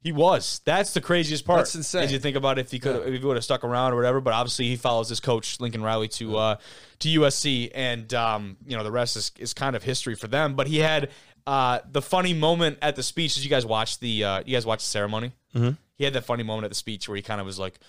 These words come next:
Speaker 1: you know, "Where I'll get the trophy, but y'all have to go play in the, in the playoff." Well,
Speaker 3: Can't win 'em all.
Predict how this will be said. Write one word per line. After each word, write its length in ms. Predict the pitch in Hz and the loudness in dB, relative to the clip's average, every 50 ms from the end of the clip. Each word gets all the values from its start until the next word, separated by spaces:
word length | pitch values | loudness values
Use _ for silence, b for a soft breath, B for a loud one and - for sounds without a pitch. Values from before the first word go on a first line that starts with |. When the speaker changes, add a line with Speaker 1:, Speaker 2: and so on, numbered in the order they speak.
| b b b b b | b b b b b
Speaker 1:
you 60 | - | -8
know, 100 | 98 90 | -6 -2
"Where 160 | 95 123 151 160 | 0 2 4 4
I'll 120 | 160 160 | 4 4
get 120 | 170 170 | 2 -2
the 60 | 156 151 | -4 -2
trophy, 400 | - 175 165 156 - 156 160 160 | 2 2 2 4 2 0 -2 0
but 280 | 143 135 127 120 - | 2 2 2 2 2
y'all 140 | - 139 143 | 2 2 2
have 80 | 147 143 | 2 0
to 80 | 139 | 0
go 100 | 131 135 | -2 -2
play 280 | 127 - 139 135 139 135 | 0 0 2 2 2 2
in 80 | 135 | 2
the, 260 | 131 120 113 113 110 113 123 - | 0 0 0 -2 -2 -4 -6 -8
in 80 | - 135 | -6 -6
the 80 | 120 - | -4 0
playoff." 420 | - 143 139 127 104 101 104 107 - - _ _ - | 2 4 4 4 4 2 0 -4 -8 -16 _ _ -6
Well, 220 | 98 101 101 - _ | -4 -4 -4 -6 _
Speaker 3:
Can't 220 | - 180 185 185 | -2 0 2 2
win 100 | 185 180 | 2 4
'em 80 | 175 175 | 4 4
all. 300 | 160 123 95 82 82 | 4 4 4 2 -4